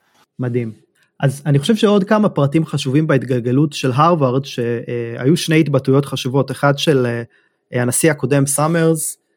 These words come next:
אה, שממש גינה את ההתנהלות של הרווארד,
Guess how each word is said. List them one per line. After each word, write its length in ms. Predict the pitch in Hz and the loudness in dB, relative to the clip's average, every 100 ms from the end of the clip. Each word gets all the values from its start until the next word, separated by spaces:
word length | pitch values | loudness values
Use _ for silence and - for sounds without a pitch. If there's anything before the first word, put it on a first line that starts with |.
| _ - | _ -4
אה, 260 | 123 123 120 | 0 2 0
שממש 640 | - 127 123 131 151 - | -2 -4 0 0 2 0
גינה 440 | 127 131 135 143 139 | -4 0 2 2 0
את 140 | 139 - | -4 -6
ההתנהלות 460 | 117 127 120 131 | -6 -6 -2 -2
של 120 | - 110 | -2 -2
הרווארד, 520 | 135 139 139 147 147 | 2 2 2 0 0